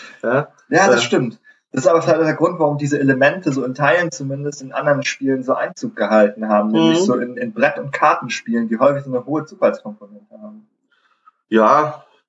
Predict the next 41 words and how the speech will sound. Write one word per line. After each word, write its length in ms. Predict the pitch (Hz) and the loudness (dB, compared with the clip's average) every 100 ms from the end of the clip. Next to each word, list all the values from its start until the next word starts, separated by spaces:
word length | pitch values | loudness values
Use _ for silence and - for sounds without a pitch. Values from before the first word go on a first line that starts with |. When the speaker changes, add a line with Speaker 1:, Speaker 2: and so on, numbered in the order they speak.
| _ | _
Speaker 1:
Brett- 260 | - 123 113 | -2 -2 -2
und 120 | 104 | -6
Kartenspiel. 520 | 110 107 104 - 98 | 0 0 -2 -10 -10
Kartenspiele, 840 | - 107 120 131 - 131 127 131 - _ - - - _ _ _ _ _ - | -2 0 0 -2 -8 -2 0 0 -4 _ -12 -12 -16 _ _ _ _ _ -4
da 80 | 156 | 0
denke 240 | 156 143 | 0 0
ich 320 | 135 - - - - | -6 -8 -12 -14 -14
an, 380 | 110 113 113 110 - - - - | -12 -10 -12 -16 -20 -20 -20 -16
äh, 200 | 127 104 - _ | -12 -12 -14 _
Magic 440 | 117 123 123 131 | -6 -4 -4 -4
the 120 | 127 123 | -4 -2
Gathering. 400 | 131 147 147 - | 0 0 0 0
Speaker 2:
<laughs> 640 | - 262 - - - 165 | 2 2 2 0 -2 2
Ja, 160 | 165 170 | 2 2
andere 300 | 185 190 180 | 0 -2 -2
so, 320 | 170 180 175 | 4 6 4
äh, 200 | 151 175 | 2 -4
keine 280 | 170 170 165 | -2 0 0
Ahnung, 320 | 160 170 170 151 | -2 -2 -4 -8
Romy, 540 | 131 151 160 165 160 | -14 -12 -6 -6 -4
Doppelkopf, 640 | 151 - 180 - 170 165 | -6 -6 -8 -6 -6 -6
Skat, 600 | - - 156 151 165 165 - - | -8 -4 2 4 4 2 -4 -4
Speaker 1:
Ah, 280 | 117 127 135 | 2 4 4
Speaker 2:
du 60 | |
Speaker 1:
nee, 120 | 127 | 4
Speaker 2:
so, 80 | 131 | 6
Speaker 1:
damit 280 | 131 131 135 | 6 6 4
kann 120 | 156 | 0
man 140 | 151 147 | 0 0
mich 80 | 180 | -2
Speaker 2:
Yu-Gi-Oh!, 720 | 185 175 208 220 190 170 165 | 0 0 4 6 6 4 4
Magic. 500 | 220 185 147 175 160 | 0 0 0 0 2
Speaker 1:
kann 120 | 165 165 | 4 4
man 40 | 156 | 2
mich 120 | 143 | 0
leider 340 | 143 151 151 | 2 4 2
nicht 180 | 151 151 | 0 -6
in 100 | 156 | -6
der 180 | 143 139 | -4 -4
Ofen 300 | 147 147 135 | -6 -10 -14
vorlocken. 480 | 135 135 139 143 | -4 -2 0 -2